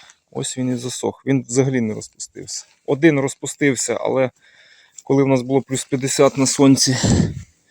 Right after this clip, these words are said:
я не мав можливості поливати, і засох один гранат, ну, він розкрився, а ось цей пережив, той, що я посередині садив на відео сорт, я вже не пам'ятаю, який це, пережив,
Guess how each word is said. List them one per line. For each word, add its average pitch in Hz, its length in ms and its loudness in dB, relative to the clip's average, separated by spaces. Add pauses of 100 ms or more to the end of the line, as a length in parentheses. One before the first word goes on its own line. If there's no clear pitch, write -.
(300)
я 127 160 2
не 131 100 2
мав 131 400 2
можливості 127 580 0
поливати, 160 680 0 (140)
і 131 140 -4
засох 127 440 -2
один 123 240 2
гранат, 160 300 -2 (120)
ну, 131 240 -8 (300)
він 131 180 -2
розкрився, 151 560 -4
а - 120 0
ось 123 240 0
цей 175 220 0 (960)
пережив, 123 760 0 (1160)
той, 120 140 -4
що - 160 -4
я 113 80 0
посередині 117 640 0
садив 110 340 -2
на 107 120 0
відео 107 340 -4
сорт, 107 300 -12
я 113 60 -2
вже 110 120 -2
не 110 100 0
пам'ятаю, 110 440 -2
який 165 240 -6
це, - 160 -10
пережив, 123 520 -2